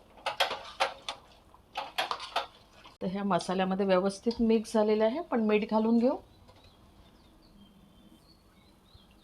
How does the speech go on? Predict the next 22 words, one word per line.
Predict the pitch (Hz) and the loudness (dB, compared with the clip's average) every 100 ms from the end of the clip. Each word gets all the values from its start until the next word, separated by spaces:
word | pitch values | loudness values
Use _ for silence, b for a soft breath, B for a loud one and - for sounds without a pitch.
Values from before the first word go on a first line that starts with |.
| - | -4
मीठ | 196 190 180 | 0 0 2
जे | 208 | 2
आहे | 196 233 | 4 2
ते | 277 | 2
चवीनुसार | 311 214 202 202 202 196 | 6 8 8 4 2 2
घालायचं. | 202 190 180 180 269 370 - - | 2 2 2 0 -6 -6 -12 -12
मी | 202 | -8
दोन | 190 190 190 | -2 0 2
चमचे | 202 190 190 208 | 2 0 -2 0
टाकून | 202 160 175 185 | 4 4 0 -6
घेते. | 185 - 392 - - - - - - - - - - - - - - - - - _ _ _ - b b b b - | -6 -6 -8 -10 -20 -20 -20 -20 -20 -20 -20 -20 -20 -20 -20 -20 -20 -20 -20 -20 _ _ _ -20 b b b b -10
थोडी | 202 202 | 0 0
भाजी | 196 185 202 | 2 0 0
जास्त | 196 180 - 196 | 2 2 0 -4
असल्यामुळे | 185 - 196 208 254 | -4 -4 -4 -2 0
अर्धा | 180 175 196 | 0 0 -2
चमचा | 202 185 185 | -2 -4 -4
परत | 208 151 - - | -2 -2 -2 -4
टाकून | 147 - 180 | -4 -4 -8
घेतलेला, | 175 - 175 | -8 -8 -6
म्हणजे | 226 254 | -2 4
अडीच | 240 196 | 6 6